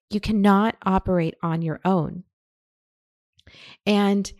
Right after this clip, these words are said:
you know, a lot of times when people think, "Oh, well, that person doesn't have humility." Well, if they're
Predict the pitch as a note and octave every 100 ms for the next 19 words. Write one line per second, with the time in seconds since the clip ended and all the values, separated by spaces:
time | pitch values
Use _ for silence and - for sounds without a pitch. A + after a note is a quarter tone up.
0 | _ _ G#3 A3+ G3 - G3 G3 G#3+ A3+
1 | G3+ F#3+ F#3+ F3+ F#3+ F3+ F3+ E3 - F#3
2 | F3 E3+ E3 E3+ - E3+ F3+ E3+ E3 E3+
3 | D3+ D#3+ D#3+ A#3+ D4+ E3 E3+ - - G#3+
4 | F#3+ G3+ E3